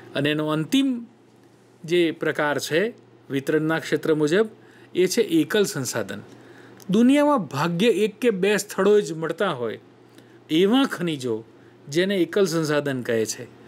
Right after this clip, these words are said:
ક્રાયોલાઇટ નામનું એક ખનિજ આવે છે, જે દુનિયામાં માત્ર ને માત્ર ગ્રીનલેન્ડમાંથી પ્રાપ્ત થાય છે. બાજુમાં તમને ગ્રીનલેન્ડનો જે નકશો દેખાય છે,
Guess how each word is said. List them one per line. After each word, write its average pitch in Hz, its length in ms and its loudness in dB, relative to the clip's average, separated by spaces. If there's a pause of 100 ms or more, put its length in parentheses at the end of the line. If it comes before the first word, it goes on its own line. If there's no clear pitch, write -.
(380)
ક્રાયોલાઇટ 247 680 0
નામનું 214 320 0
એક 196 140 0
ખનિજ 170 300 -2
આવે 139 220 0
છે, 117 280 -6 (760)
જે 170 160 0
દુનિયામાં 185 540 2
માત્ર 196 480 0
ને 269 100 0
માત્ર 147 500 -4 (1300)
ગ્રીનલેન્ડમાંથી 190 800 2
પ્રાપ્ત 139 320 -6
થાય 107 260 -6
છે. - 240 -12 (600)
બાજુમાં 156 440 0
તમને 170 260 0
ગ્રીનલેન્ડનો 160 560 0
જે 165 140 0
નકશો 156 320 -2
દેખાય 180 340 2
છે, 156 320 -8